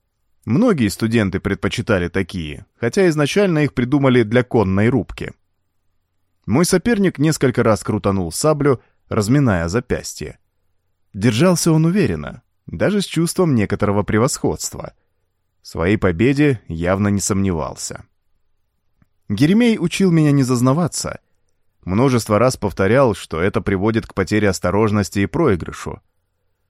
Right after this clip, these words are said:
Конечно, я это прекрасно знал и без него. До него.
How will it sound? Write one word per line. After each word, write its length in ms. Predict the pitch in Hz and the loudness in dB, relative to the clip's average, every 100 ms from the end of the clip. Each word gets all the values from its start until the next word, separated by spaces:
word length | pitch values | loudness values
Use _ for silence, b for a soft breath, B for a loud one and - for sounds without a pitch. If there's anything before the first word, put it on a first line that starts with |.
| _ _ - | _ _ -4
Конечно, 640 | 180 247 240 202 185 127 82 | 2 2 2 4 4 4 0
я 240 | 82 120 202 | -2 2 2
это 180 | 165 | 0
прекрасно 500 | 135 - 170 165 135 | -2 -2 -2 -2 -2
знал 300 | 113 120 143 | -2 2 0
и 120 | 120 113 | 0 -2
без 220 | 113 107 | -2 0
него. 440 | 120 143 107 - _ _ _ _ _ _ | 0 0 -4 -6 _ _ _ _ _ _
До 380 | 90 90 156 101 | -12 0 2 2
него. 480 | 80 80 82 69 | -2 -6 -8 -10